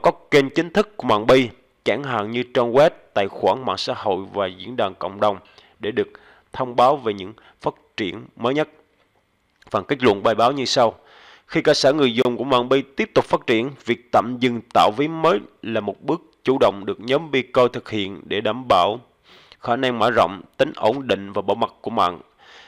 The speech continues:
Mặc dù biện pháp này có thể gây ra một số bất tiện trong thời gian ngắn, nhưng cuối cùng nó sẽ phục vụ lợi ích lâu dài của cộng đồng Bi. Bằng cách triển khai có khả năng cấp và tối ưu hóa cần thiết nhóm cốt lõi nhằm mục đích tạo ra một hệ sinh thái tiền điện tử mạnh mẽ và dễ tiếp cận hơn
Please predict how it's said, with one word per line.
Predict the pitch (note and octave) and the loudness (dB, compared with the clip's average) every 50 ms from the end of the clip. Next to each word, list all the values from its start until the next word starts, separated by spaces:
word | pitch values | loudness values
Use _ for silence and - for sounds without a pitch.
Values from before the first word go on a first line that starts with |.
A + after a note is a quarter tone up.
| _ - | _ -8
Mặc | A2+ B2 A#2 | -6 -2 2
dù | B2 B2+ | 2 2
biện | A#2+ A#2+ A#2 | 4 2 0
pháp | - F3+ E3+ | 2 0 0
này | E3 D#3 C3+ B2+ A#2 G#2+ | 2 2 2 2 2 0
có | - - D3+ | 0 -2 -2
thể | - - B2+ B2+ C3+ | -2 0 -2 0 2
gây | C#3+ D3 | 4 4
ra | B2 A#2+ C3+ | 6 6 4
một | C3 B2 G#2+ - | 4 4 2 0
số | - - D#3 D#3 F3+ F3+ - - - | 2 2 4 4 2 2 0 -2 -2
bất | D#3 D#3+ - - _ - | -2 -2 -2 -4 _ -4
tiện | A2+ G2 G2 G#2 G#2+ | -4 -4 -4 -4 -6
trong | B2+ A2+ A2 | -6 -4 -4
thời | G#2+ G2+ | -2 -2
gian | G2+ G#2+ A2 A2 A2+ | 0 0 -2 -2 -2
ngắn, | B2 B2+ A#2+ - - _ - | -4 -4 -4 -6 -14 _ -14
nhưng | - A#2+ B2+ C3+ C3+ C3 | -6 -2 -2 0 0 -2
cuối | - E3 D#3 - | -4 -8 -8 -4
cùng | - B2+ A2 G2+ E2+ D#2 D#2+ _ _ _ _ - | -2 -2 -2 -2 -4 -16 -20 _ _ _ _ -2
nó | A#2+ C3 | 0 0
sẽ | C3+ - C3+ A#2 | 2 2 0 -2
phục | - A2+ F#2+ G2 | -2 -6 -6 -2
vụ | G2+ G2 F#2+ F2+ - | 0 0 0 -2 -6
lợi | - G2 G2 | -6 -8 -6
ích | - - - - A2+ | -8 -8 -14 -8 -2
lâu | A2+ A#2+ B2 A#2 A2+ | 2 2 2 2 2
dài | G#2+ A2 G#2 F#2 | 0 0 0 0
của | F2+ G2+ | -2 -4
cộng | G2 - G#2+ G2+ G#2 | -6 -6 -6 -4 0
đồng | G2+ G2 F2 - - - | 0 0 0 -2 -2 0
Bi. | B2 B2 A#2 F#2+ - _ _ _ _ _ - - - - - - - _ | 0 0 0 -2 -8 _ _ _ _ _ -20 -20 -20 -20 -20 -20 -8 _
Bằng | A#2 A#2 A2+ G#2+ | 0 0 0 2
cách | - - - - - - - _ - | 0 -2 -4 -4 -20 -20 -12 _ -2
triển | A#2 B2+ D3+ | 0 0 0
khai | - - D3+ C#3 C3 | 0 2 4 4 4
có | - D#3 | 4 0
khả | - D#3 | -2 -2
năng | C#3 C3+ C#3 C3+ | -4 -4 -4 -4
cấp | - _ - F#3 - - - | -4 _ -4 -4 -4 -2 -4
và | - G2 - | -2 0 0
tối | C#3 C3 | 2 2
ưu | A#2+ C3+ | 2 0
hóa | A2 A2+ D3 D3+ E3+ - - | 0 0 0 -2 -2 -2 -4
cần | G2+ G2 F#2 | -8 -8 -8
thiết | - C#3+ D#3+ D#3+ _ _ - | -8 -8 -8 -10 _ _ -14
nhóm | A#2+ B2 C3 C#3 D3 | -8 -6 -6 -4 -2
cốt | D#3 D#3 - - | -2 -2 0 0
lõi | A#2+ D#2 E2 - C3 - _ - | 0 0 0 -2 -6 -10 _ -10
nhằm | G#2 G#2 G2 | -8 -6 -6
mục | F2+ - - | -4 -4 -2
đích | D3 D#3+ - - | -4 -2 -2 -2
tạo | D#2 E2+ G2 | -2 -2 -2
ra | A2+ A#2+ A2+ | -2 -2 -2
một | A2 G2 - - | -2 -6 -12 -12
hệ | F#2+ | -12
sinh | - - - A2 | -12 -12 -12 -8
thái | - A2+ A#2+ B2+ | -4 -4 -4 -4
tiền | - - A#2+ G2+ | -4 -6 -6 -6
điện | G2 F#2 F2 | -6 -8 -4
tử | - F#2 G2 | -4 -4 -4
mạnh | B2 B2 A2+ A2 G2+ F#2+ G2+ G#2 G#2 | -4 -6 -2 0 0 0 -2 -2 -4
mẽ | F2+ D#2+ F2+ G#2 B2 | -2 -2 -2 -4 -4
và | A#2+ G#2+ F#2+ | -4 -4 -6
dễ | F2+ F2 F#2+ G2 | -4 -4 -4 -4
tiếp | G#2 - - - - | -4 -6 -8 -12 -10
cận | - F2 F#2+ | -10 -10 -6
hơn | F#2 G2 A#2 B2 A#2 | -2 0 0 0 0